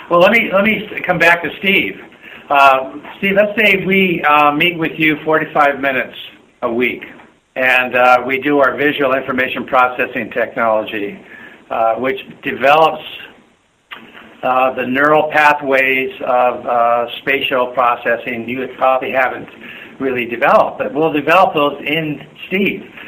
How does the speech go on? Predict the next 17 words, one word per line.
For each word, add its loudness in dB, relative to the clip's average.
And 2
after 2
three 0
months, 0
Steve -2
is -8
different. -2
After 0
six -6
months, -4
you -6
walk 4
into -4
any -4
meeting -4
or -6
whatever, -4